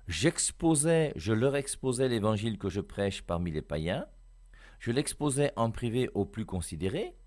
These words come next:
Il s'agit de Pierre, le chef de l'Église,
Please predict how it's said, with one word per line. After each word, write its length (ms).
Il 60
s'agit 540
de 160
Pierre, 480
le 140
chef 320
de 80
l'Église, 680